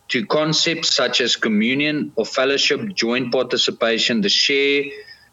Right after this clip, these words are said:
which one has in anything, a gift jointly contributed, a collection, a contribution. So dis wat koinonia beteken, dit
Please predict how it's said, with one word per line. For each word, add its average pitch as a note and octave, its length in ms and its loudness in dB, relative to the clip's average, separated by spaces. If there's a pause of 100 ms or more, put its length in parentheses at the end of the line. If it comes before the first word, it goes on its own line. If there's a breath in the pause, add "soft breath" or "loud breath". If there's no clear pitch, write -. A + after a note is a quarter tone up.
which A2+ 200 -2
one A2+ 280 2
has G#2+ 340 2
in G2+ 320 0
anything, B2 640 -2
a G#2 40 2
gift C#3+ 560 -4
jointly B2 720 -2 (120)
contributed, G#2+ 760 0
a G2 60 2
collection, G2+ 580 0
a F#2+ 60 -2
contribution. G2 840 0 (680 loud breath)
So B2 140 0
dis C#3 240 0
wat F#3+ 180 -2
koinonia C3 480 0
beteken, A#2 420 -2
dit G2+ 60 -4